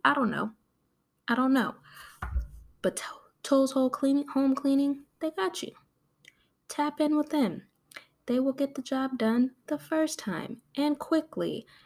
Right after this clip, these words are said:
and properly. Your stuff will be spick and span. Don't be like me. Don't see dust on the floor and then say, "Oh, I'll get back to that later." And then two weeks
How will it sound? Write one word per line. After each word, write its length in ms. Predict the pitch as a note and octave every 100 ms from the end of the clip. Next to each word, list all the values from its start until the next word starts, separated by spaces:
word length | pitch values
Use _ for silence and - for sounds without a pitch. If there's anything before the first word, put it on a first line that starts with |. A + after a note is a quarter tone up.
| _ -
and 220 | E4 E4
properly. 800 | - E4+ F#4 - A#3 F#3 E3 G#3+ _ _ -
Your 120 | D4
stuff 420 | - A3 G#3+ -
will 100 | A#3
be 240 | A3+ A3
spick 400 | A3 - - G#3
and 180 | A3 A3+
span. 600 | A3+ - B3 B3+ F#3+ F#3+ - - _
Don't 220 | D#4 F4
be 120 | B3 F#3+
like 240 | E3+ F#3
me. 340 | E3+ F#3 C#4+ - - - - _ _
Don't 340 | D#4 B3 - - _ _ _ _
see 600 | - - - A3 F#3+ F#3+ _ _
dust 300 | - E3+ -
on 140 | E3+ F3
the 60 |
floor 460 | D#3 - E3 F3 B3+
and 200 | - G3+
then 140 | F3+
say, 320 | F#3+ F#3+ F3+ F3 -
"Oh, 240 | A3+ A3
I'll 180 | G#3+ A3
get 180 | G3+ F#3+
back 240 | E3+ E3 -
to 120 | D#3
that 240 | E3 - _ - - _
later." 500 | E3+ D#3+ D#3 D#3+ E3+ F3 _ -
And 160 | F#3
then 140 | F3 E3+
two 240 | - F#3+
weeks 300 | F#3 F3 -